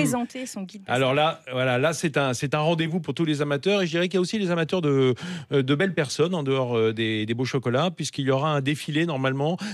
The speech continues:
Speaker 2: de toutes les robes en chocolat depuis vingt-cinq ans. On va ressortir les plus belles,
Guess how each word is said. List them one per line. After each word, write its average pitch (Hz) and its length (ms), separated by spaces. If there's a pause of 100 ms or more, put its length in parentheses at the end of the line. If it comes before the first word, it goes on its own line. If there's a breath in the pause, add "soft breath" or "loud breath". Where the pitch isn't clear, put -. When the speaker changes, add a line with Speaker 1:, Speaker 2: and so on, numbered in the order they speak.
Speaker 2:
de 147 80
toutes 320 380
les 220 120
robes 202 240
en 175 80
chocolat 170 420
depuis 156 280
vingt-cinq 151 440
ans. 175 140
On 156 40
va 147 80
ressortir 151 420
les 165 120
plus 151 180
belles, 175 280